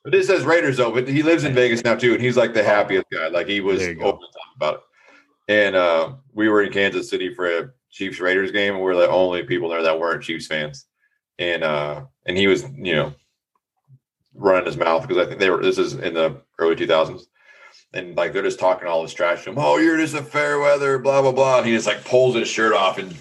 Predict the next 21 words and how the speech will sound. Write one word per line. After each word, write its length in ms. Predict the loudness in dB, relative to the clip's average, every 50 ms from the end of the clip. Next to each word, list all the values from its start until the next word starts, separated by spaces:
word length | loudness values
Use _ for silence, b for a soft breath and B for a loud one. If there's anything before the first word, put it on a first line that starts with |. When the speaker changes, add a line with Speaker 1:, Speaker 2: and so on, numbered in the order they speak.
| -14
Speaker 1:
you 80 | -12 -8
know, 200 | -6 -6 -6 -6 -10
it's 140 | -14 -14 -2
December. 580 | -2 0 0 2 2 2 0 2 0 -2 -2 -2
It's, 240 | -4 -10 -4 0
like, 300 | 0 0 0 -2 -8 -18 -20 _ _ _ _ _ _ _ _ _ _ _ _ _ _
you 120 | -6 -6
know, 80 | -6 -6
freezing 440 | -8 -2 0 0 0 0 -2 -4 -2
cold 240 | 0 0 4 4
outside. 300 | 4 2 2 2 0 0
He's 100 | 0 -2
got 100 | -4 -4
that 140 | -4 -4 -4
Raiders 280 | -2 -2 -2 -2 -2 0
tattoo 380 | 0 0 0 0 -4 -4 -4 -2
and 80 | 0
he's 160 | 0 0 0 0
just 220 | -4 -4 -4 -8
screaming, 600 | -10 -2 0 2 2 2 2 0 -2 -4 -4 -6
and 200 | -12 -16 -16